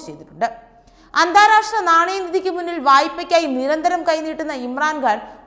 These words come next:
ഭൂലോക ഭിക്ഷക്കാരനാണ്. രാജ്യം ഭരിക്കാൻ ഈ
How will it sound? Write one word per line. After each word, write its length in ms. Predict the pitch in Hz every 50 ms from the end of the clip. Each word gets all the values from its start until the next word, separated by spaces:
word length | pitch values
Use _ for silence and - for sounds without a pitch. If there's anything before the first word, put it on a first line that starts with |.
| -
ഭൂലോക 460 | 190 254 285 320 339 370 381 381 302 269 190 - -
ഭിക്ഷക്കാരനാണ്. 800 | 226 226 - - 302 285 - 233 185 160 - 151 139 156 170 - - - - - - _ _ _ _ - 208
രാജ്യം 400 | 247 247 262 269 226 277 320 311 302
ഭരിക്കാൻ 340 | 311 302 311 311 262 214 233 - - - - - 254
ഈ 20 | 320